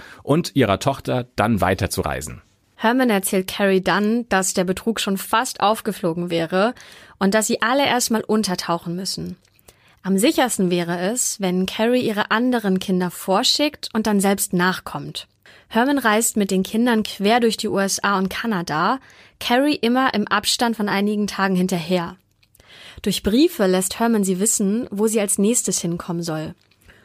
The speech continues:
Speaker 2: Und er fordert sie auf, ihm Geld zukommen zu lassen, damit er sich um die Kinder und um Benjamin kümmern kann, von dem Carrie ja immer noch glaubt, dass er lebt. Natürlich will Carrie das Beste für ihre Kinder und deswegen schickt sie ihm auch bereitwillig große Summen Geld.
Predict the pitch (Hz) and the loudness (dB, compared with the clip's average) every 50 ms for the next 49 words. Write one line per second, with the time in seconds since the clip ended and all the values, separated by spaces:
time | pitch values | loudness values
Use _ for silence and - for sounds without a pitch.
0 | _ - - - _ - 233 285 359 349 - - 277 269 254 254 247 - 214 - | _ -20 -20 -14 _ 0 2 2 2 2 2 2 2 4 4 2 0 0 -2 0
1 | - 180 190 202 220 233 226 - - - - 226 233 233 240 233 233 233 226 - | 2 4 4 4 4 2 0 -4 -8 -2 0 0 2 4 4 4 4 4 2 0
2 | - 196 185 190 - 175 170 170 - - 165 170 180 - - - 165 185 190 185 | -2 -4 -4 -4 -4 -4 -4 -2 -4 -4 -4 -6 -6 -8 -8 -6 -6 -8 -8 -10
3 | 180 - - 185 185 202 202 - 214 196 196 202 196 214 202 196 196 190 - - | -10 -6 -2 0 0 0 2 2 0 2 2 2 2 2 2 0 0 -2 -2 -2
4 | 220 226 240 254 277 294 320 320 - _ - 240 240 247 - 294 269 254 - 226 | 0 2 4 4 4 4 2 2 -2 _ 0 2 2 2 2 2 2 2 2 2
5 | 208 202 190 185 180 175 170 170 165 - - 170 170 165 160 165 - - 165 160 | 2 4 2 2 2 2 0 -2 -2 -2 -2 -2 -2 -2 -4 -6 -6 -6 -6 -6
6 | 160 170 170 180 - - - 175 180 180 180 175 185 185 - - 208 202 220 220 | -6 -6 -8 -10 -12 -6 -2 -2 0 2 2 2 2 0 0 0 2 2 4 4
7 | 220 214 214 - - - 247 269 247 196 170 165 170 - - 175 156 165 - - | 4 2 0 -2 0 0 2 4 4 2 2 0 -4 -4 -4 -4 -4 -4 -4 -6
8 | 170 156 - 170 165 170 175 170 - - - - _ _ _ _ _ _ - - | -6 -6 -4 -6 -4 -4 -4 -6 -6 -10 -16 -16 _ _ _ _ _ _ -20 -20
9 | - - - - - 208 196 - 247 269 285 294 262 - 233 208 - - - 226 | -20 -20 -12 -2 0 0 0 4 4 4 4 4 2 2 0 0 0 0 0 2
10 | 233 247 226 214 208 - - - 208 214 - - - 196 - - 190 147 180 175 | 4 4 4 2 0 0 0 0 0 0 0 0 0 -2 -2 0 -2 -2 -2 -4
11 | 175 - - - 170 170 175 175 160 160 165 170 175 175 175 196 - - - 226 | -6 -8 -4 -4 -4 -2 -2 -4 -4 -4 -6 -6 -6 -4 -4 -4 -2 0 0 2
12 | 220 233 233 - - 302 285 - - - 220 208 185 190 - 170 165 - - 185 | 2 2 2 2 2 0 0 -2 -2 -2 0 2 2 2 0 -2 -4 -2 -2 -2
13 | 185 175 175 - - 175 175 170 - - - 180 185 202 233 226 - 262 233 208 | 0 -2 -2 -2 -2 -2 -2 -2 -4 -6 -2 0 2 4 4 4 2 0 2 2
14 | 226 226 226 226 226 208 180 170 165 170 - - | 2 2 2 2 2 2 0 0 -2 -6 -10 -16